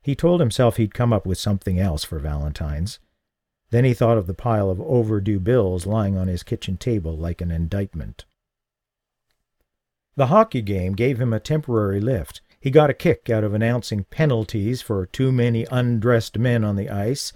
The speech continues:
after a mock brawl sent jerseys and pads flying, and unsportsmanlike use of a water bucket to drench the players on the opposing team's bench. The turnout was better than expected, and Miller was thrilled with the proceeds,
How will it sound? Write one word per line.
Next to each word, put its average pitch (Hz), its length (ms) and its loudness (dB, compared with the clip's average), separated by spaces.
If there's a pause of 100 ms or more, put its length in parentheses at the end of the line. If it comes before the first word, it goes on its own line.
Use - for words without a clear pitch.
(200)
after 110 340 -4
a 98 60 0
mock 107 400 0
brawl 110 560 4
sent 101 340 -6
jerseys 104 580 -2
and 92 120 -4
pads 107 320 -2
flying, 90 440 -6 (360)
and 120 420 0
unsportsmanlike 143 1120 4
use 131 220 2
of 117 80 4
a 120 80 6
water 117 360 6
bucket 92 540 -2 (140)
to 110 100 -2
drench 110 360 -2
the - 60 -6
players 98 440 2
on 98 100 0
the 95 100 0
opposing 95 480 -4
team's 90 300 -4
bench. - 460 -4 (420)
The 135 80 0
turnout 156 380 4
was 120 140 2
better 120 260 6
than 104 160 2
expected, - 640 -2
and 123 180 2
Miller 143 260 8
was 101 200 -2
thrilled 147 320 2
with 98 140 -4
the 107 60 -4
proceeds, 95 600 -2